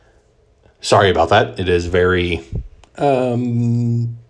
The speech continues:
difficult to do this solo, but we're all good. We're gonna keep moving. Everything's great. Next up, um, I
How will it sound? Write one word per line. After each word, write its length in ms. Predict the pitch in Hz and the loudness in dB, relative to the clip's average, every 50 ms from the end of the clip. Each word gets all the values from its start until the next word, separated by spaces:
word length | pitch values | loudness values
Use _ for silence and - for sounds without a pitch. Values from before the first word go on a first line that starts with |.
| _ _ _ _ - - | _ _ _ _ -4 0
difficult 380 | - 143 123 117 120 113 110 107 | 2 2 4 4 4 4 4 2
to 60 | 104 | 2
do 140 | 98 104 101 | 0 2 2
this 160 | 95 95 - | 2 0 0
solo, 380 | - 98 87 82 78 78 - - _ _ | 0 -2 -2 -4 -6 -8 -12 -18 _ _
but 300 | - - - - - - _ _ _ _ _ _ _ _ _ - | -2 -2 -2 -4 -12 -20 _ _ _ _ _ _ _ _ _ -12
we're 240 | - - 160 180 190 | -2 2 4 6 6
all 100 | 170 165 | 6 6
good. 320 | 151 160 160 160 - - | 6 4 4 2 0 -4
We're 80 | - 123 | -2 0
gonna 140 | 123 110 110 | 0 0 0
keep 180 | - 139 131 | 0 -2 -2
moving. 440 | 120 127 123 117 123 117 113 113 - - | 0 0 0 2 2 0 0 -2 -4 -4
Everything's 300 | 117 113 110 104 104 95 | 0 2 2 2 2 0
great. 300 | 92 - 95 90 82 - - - - - - - - - - _ _ _ _ _ _ _ _ _ _ _ _ _ _ _ _ _ _ _ _ _ _ _ _ _ _ _ _ _ _ - | -2 -2 -2 -2 -4 -6 -10 -20 -20 -20 -20 -20 -20 -20 -20 _ _ _ _ _ _ _ _ _ _ _ _ _ _ _ _ _ _ _ _ _ _ _ _ _ _ _ _ _ _ -6
Next 400 | 117 120 135 143 - - - - | -4 -2 -2 -2 -2 -2 0 0
up, 500 | 135 107 87 - - - - - - - | 2 2 0 -2 -6 -16 -20 -20 -10 -4
um, 560 | - 107 101 98 95 95 95 92 90 92 - - | -2 0 2 2 2 2 2 0 -2 -4 -6 -4
I 560 | 110 117 113 113 113 110 110 113 110 104 - | 0 0 2 2 4 4 4 2 2 0 -4